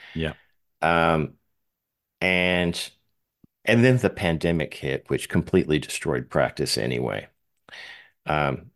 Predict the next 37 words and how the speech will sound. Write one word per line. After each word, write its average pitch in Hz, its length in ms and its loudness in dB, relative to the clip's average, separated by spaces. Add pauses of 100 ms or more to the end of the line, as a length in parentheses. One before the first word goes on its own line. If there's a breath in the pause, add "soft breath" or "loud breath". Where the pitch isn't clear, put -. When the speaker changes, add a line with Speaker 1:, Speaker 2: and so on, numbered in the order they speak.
(100)
Speaker 2:
but 85 420 2 (880)
yeah, 95 460 2 (220)
ch-, - 320 -10
so, 110 180 2
and 101 300 4 (140)
those, 104 340 2 (600)
sometimes 104 460 -2
things 82 240 -2
happen 80 340 -2
that 76 120 -4
are 78 120 -4
un-, 78 160 -4 (260)
beyond 82 380 2
your 80 100 0
control. 69 600 -4 (320)
And 73 120 -8
it's - 100 -16
like, - 180 -14
"Well, 67 300 -8 (480 loud breath)
I 71 140 -2
won't 78 240 -4
be, 76 280 0 (140)
I 82 100 0
won't 82 220 -2
be 80 100 2
doing 87 360 4
that." 71 440 -2
And, 71 460 -6
uh, 65 240 -4 (520 soft breath)
you 254 80 6
know, 220 100 8
other 151 240 6
things 80 300 0
happen, 73 340 -2
like 73 360 -4 (840)
the - 140 -8
pandemic. 90 760 0